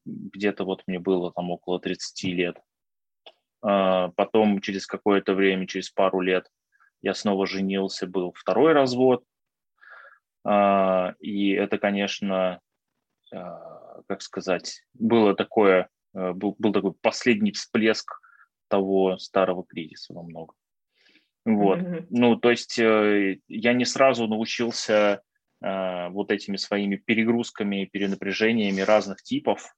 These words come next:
Speaker 1: э, как бы
Speaker 2: Мгм.
Speaker 1: управлять и просто к ним не подходить.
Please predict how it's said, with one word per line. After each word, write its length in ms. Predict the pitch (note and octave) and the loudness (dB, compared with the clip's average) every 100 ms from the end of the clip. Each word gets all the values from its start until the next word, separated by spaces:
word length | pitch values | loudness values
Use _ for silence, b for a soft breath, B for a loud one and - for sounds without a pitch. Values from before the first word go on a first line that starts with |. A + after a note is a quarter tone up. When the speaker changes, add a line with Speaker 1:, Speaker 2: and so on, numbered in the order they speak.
| _ | _
Speaker 1:
э, 380 | F#2+ - - F2 | -4 -2 -2 0
как 180 | G#3 G#3 | 2 4
бы 100 | G#2 | 6
Speaker 2:
Мгм. 40 | G2 | 4
Speaker 1:
управлять 600 | G2 G2+ G2+ C#3+ - - B B B _ | 4 2 2 2 -2 -14 B B B _
и 480 | G2+ G2 F#2+ F#2+ F#2 - - G2 F#2+ | -4 -2 0 0 -2 -6 -6 -6 0
просто 260 | G#2 - F#2+ | -2 -2 -2
к 60 | |
ним 220 | G#2+ G2+ | 0 2
не 120 | G2 G#2 | 2 0
подходить. 520 | - - F#2+ D#2+ D2+ | -2 -6 -6 -6 -16